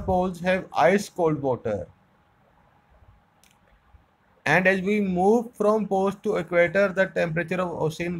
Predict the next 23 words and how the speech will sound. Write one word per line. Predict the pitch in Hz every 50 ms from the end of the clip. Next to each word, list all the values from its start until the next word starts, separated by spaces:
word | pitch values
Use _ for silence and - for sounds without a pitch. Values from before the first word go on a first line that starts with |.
| 156 135
water | 143 147 147 - 180 180 156
rises। | 143 123 120 113 120 117 107 107 - 107
As | 101 139 147 156 165
we | 185
know, | 185 175 170 170 190 196 190 - _ _ _ _ _ _ _ _ - -
uh, | 143 139 131 123 127 123 - 160
temperature | 160 160 160 180 175 160 190 196 196
of, | 190 -
uh, | 190 185 185 180 - - - - _ _ _ _ _ _ _ _ _ - _ _ _ _ _ -
poles, | 170 170 175 180 185 180 170 185 180 143 - - - - -
poles | 180 175 175 180 185 175
are | 180 165 160 165 180 185 - _ _ -
much, | 143 151 156 165 180 202 208 - - - - - _ _ _ _ _ _ _ _ _ _ - -
uh, | - 127 131
colder, | - - 165 160 156 156 170 175 165 - -
uh, | 139 139 135
much | 147 156 170 180 -
less, | 190 175 156 151 160 160 - - _ _ - -
lesser | 135 139 151 156 156 - 190
than | 180 160 170 156 156 156
the | 160 170 185 - - 165
temperature | 160 160 160 156 156 160 - 165 165
of | 175 196 202 208